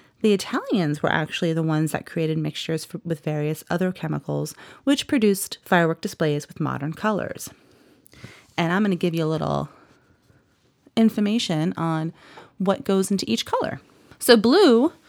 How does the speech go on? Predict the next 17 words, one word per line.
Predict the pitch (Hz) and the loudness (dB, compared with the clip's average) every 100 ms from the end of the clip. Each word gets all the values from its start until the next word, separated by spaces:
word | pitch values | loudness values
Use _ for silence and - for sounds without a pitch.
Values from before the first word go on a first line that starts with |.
| - - _ | -20 -20 _
is | 226 214 | 2 4
made | 214 196 196 | 4 2 2
from | - 196 180 175 175 - | 2 4 6 4 0 -2
copper | - 220 220 | 0 0 0
chloride | 233 196 175 165 | -2 0 0 0
compounds. | - - - 139 285 - - _ _ - | -2 -6 -2 0 -2 -4 -20 _ _ 0
Reds | 196 254 262 233 - | 4 4 4 2 2
are | 202 190 | 2 4
made | 190 180 180 | 4 4 2
with | 175 175 170 | 2 0 0
strontium | - - 180 - 269 | -4 -2 -2 2 2
salts, | 277 185 - - | 4 0 0 -8
strontium | - - - 175 - 226 233 | -12 -6 -2 -2 0 -2 0
carbonate, | - 180 165 165 - - | 0 0 0 -2 -4 -2
and | 190 175 | 0 0
lithium | 165 175 170 | 0 -2 -2
salts. | - - - - | -2 -4 -4 -18